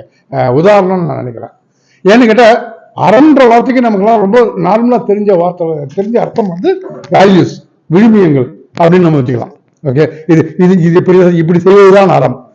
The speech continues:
இந்த வேலையை இப்படி செய்யறது தான் அறம் அப்படின்ட்டு அந்த மாதிரி ஒரு நார்மல் வேர்டு. ஆனா வந்து இந்த கதையில வந்து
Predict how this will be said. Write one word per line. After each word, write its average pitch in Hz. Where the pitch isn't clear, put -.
இந்த 160
வேலையை 208
இப்படி 180
செய்யறது 175
தான் 175
அறம் 135
அப்படின்ட்டு 226
அந்த 233
மாதிரி 254
ஒரு 220
நார்மல் 202
வேர்டு. -
ஆனா 302
வந்து 285
இந்த 220
கதையில 330
வந்து 247